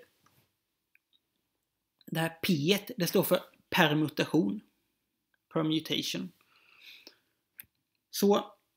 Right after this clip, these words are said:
tjugonio N P R fem, då får, slår miniräknaren in det här. På ett ganska enkelt sätt. Det här går faktiskt att skriva med hjälp av fakultet.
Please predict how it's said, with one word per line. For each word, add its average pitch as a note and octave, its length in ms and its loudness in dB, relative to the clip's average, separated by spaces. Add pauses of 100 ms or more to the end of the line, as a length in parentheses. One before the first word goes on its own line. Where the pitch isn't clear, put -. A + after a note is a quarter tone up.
(580)
tjugonio G#3+ 520 2
N G3 220 4
P F#3+ 120 2
R E3 160 4
fem, F3 460 0
då F#3 120 -2
får, - 300 -4
slår - 560 0
miniräknaren F#3 560 4
in D#3+ 200 2 (200)
det D#3+ 140 -2
här. - 340 2 (1400)
På - 80 -4
ett C#4 100 -6
ganska D#4+ 220 -2
enkelt D3 280 -8
sätt. - 240 -20 (840)
Det G3 160 0
här A3+ 260 4
går A3 80 2
faktiskt D#4+ 340 -2
att F#3+ 120 0
skriva F#3+ 440 2
med G3 120 4
hjälp E3 200 2
av D#3 60 2
fakultet. - 920 -4